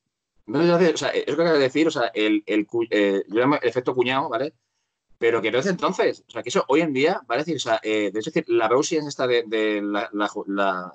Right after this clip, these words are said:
las juventudes, eh, eh, de, de, del pubmed,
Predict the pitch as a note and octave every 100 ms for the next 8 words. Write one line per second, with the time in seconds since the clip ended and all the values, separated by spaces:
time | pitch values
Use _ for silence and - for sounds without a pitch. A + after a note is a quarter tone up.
0 | _ F#2 - G2+ F#2 A2+ A2+ G2+ G#2 G#2
1 | G2 G2 - _ _ _ _ _ G2 G2+
2 | G2 G2 F#2 G2+ F#2+ G2 G2+ F#2 G2+ G2+
3 | G#2 A2+